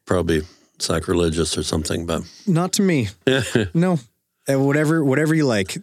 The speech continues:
Speaker 1: All
Speaker 2: It's
Speaker 1: right.
Speaker 2: all about personal
Speaker 1: <laughs>
Speaker 2: preference.
Speaker 1: Yeah,
Speaker 2: Call-
Speaker 1: it is, really.
Speaker 2: It's a very ritualistic thing that everyone has a different relationship with.
Speaker 1: Yeah.
Speaker 2: So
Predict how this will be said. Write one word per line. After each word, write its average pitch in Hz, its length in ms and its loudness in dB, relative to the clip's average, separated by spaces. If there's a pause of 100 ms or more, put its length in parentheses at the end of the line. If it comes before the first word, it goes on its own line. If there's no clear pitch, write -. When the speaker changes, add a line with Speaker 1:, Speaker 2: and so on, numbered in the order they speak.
(140)
Speaker 1:
All 101 100 0
Speaker 2:
It's 95 100 0
Speaker 1:
right. - 40 0
Speaker 2:
all 143 80 0
about 135 220 0
personal 127 340 0
Speaker 1:
<laughs> - 120 -2
Speaker 2:
preference. 104 360 -2
Speaker 1:
Yeah, 123 120 0
Speaker 2:
Call- 127 160 0
Speaker 1:
it 107 60 2
is, 101 240 2
really. 87 280 2 (140)
Speaker 2:
It's 135 140 0
a 131 40 0
very 135 380 2 (320)
ritualistic 120 800 0 (180)
thing 104 400 0
that 92 140 0 (200)
everyone 110 300 0
has 101 240 0
a 92 240 0 (180)
different 104 340 0
relationship 98 680 0
with. 85 220 -6
Speaker 1:
Yeah. 90 140 2
Speaker 2:
So 92 500 0